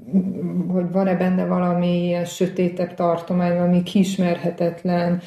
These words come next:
hogy valahogy nem is annyira, ö,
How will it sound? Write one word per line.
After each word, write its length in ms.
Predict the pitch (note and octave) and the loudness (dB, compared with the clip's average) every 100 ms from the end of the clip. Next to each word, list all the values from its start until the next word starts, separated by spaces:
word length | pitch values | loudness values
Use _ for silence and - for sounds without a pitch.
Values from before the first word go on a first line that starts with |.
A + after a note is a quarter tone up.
| - - - | -16 -12 -2
hogy 160 | F#3 | 0
valahogy 460 | F#3 F3+ F3+ F#3+ F#3 | 2 0 0 0 2
nem 180 | G3 F#3+ | 2 2
is 160 | G3 | 0
annyira, 720 | F#3+ F#3 F#3 F#3 F3+ F3+ F3+ - - | 0 2 2 2 0 0 -2 -6 -14
ö, 140 | - | -2